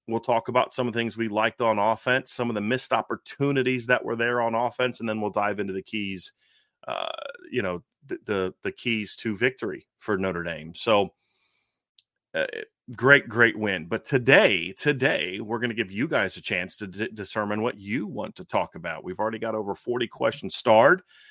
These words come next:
and that's kinda wanted to, uh, to, to let it play out a little bit so we get some more questions in there, because once the show starts, when I'm doing a solo show, it's, uh, a lot more challenging to read questions,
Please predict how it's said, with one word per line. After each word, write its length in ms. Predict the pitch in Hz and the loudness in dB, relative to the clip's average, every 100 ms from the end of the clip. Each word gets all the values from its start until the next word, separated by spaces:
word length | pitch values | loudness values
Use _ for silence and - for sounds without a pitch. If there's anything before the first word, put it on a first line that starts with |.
| - _ _ | -20 _ _
and 420 | 107 101 98 98 | 2 4 4 4
that's 200 | 104 - | 0 2
kinda 240 | 127 113 | 4 4
wanted 320 | 107 113 113 | 4 2 2
to, 320 | - 127 117 110 | 0 0 2 4
uh, 220 | 104 104 - | 4 2 -4
to, 160 | 120 - | -6 -6
to 140 | - 113 | -4 -2
let 300 | 107 120 156 | 4 6 6
it 120 | - | 2
play 240 | - 143 | 2 6
out 200 | 131 131 | 6 6
a 40 | 131 | 4
little 220 | 135 135 | 4 4
bit 240 | 123 151 | 4 2
so 100 | - | 2
we 60 | 117 | -2
get 120 | 127 | -2
some 140 | - 113 | 0 2
more 240 | 120 131 | 2 0
questions 480 | - 127 135 120 104 | 2 0 2 -2 0
in 120 | 117 | 2
there, 140 | 123 | 2
because 380 | 135 120 120 101 | 2 0 0 -2
once 480 | 98 92 113 156 - | -6 0 2 2 -2
the 160 | - 131 | 0 0
show 240 | - 139 | 2 2
starts, 640 | - - 160 120 98 - | 0 0 4 4 4 -4
when 100 | 113 | -2
I'm 140 | 113 101 | -2 0
doing 260 | 120 107 | -2 -2
a 60 | 95 | -4
solo 460 | - 160 156 87 | -2 0 0 -2
show, 420 | 80 - 73 101 - _ _ _ _ _ _ _ _ | -8 -10 -10 -12 -14 _ _ _ _ _ _ _ _
it's, 440 | 120 117 120 - - | 0 2 2 -2 6
uh, 280 | 139 131 123 - | 8 8 4 -2
a 100 | 92 | -4
lot 380 | 131 127 175 151 | 4 6 6 4
more 240 | 160 170 | 2 2
challenging 680 | 160 - 180 175 131 117 120 | 2 4 6 6 4 2 2
to 300 | - 131 110 - 139 | 2 2 2 -2 -12
read 300 | 156 127 127 | -4 -4 0
questions, 800 | 151 156 - 180 180 185 - | 2 2 0 -2 -2 -4 -10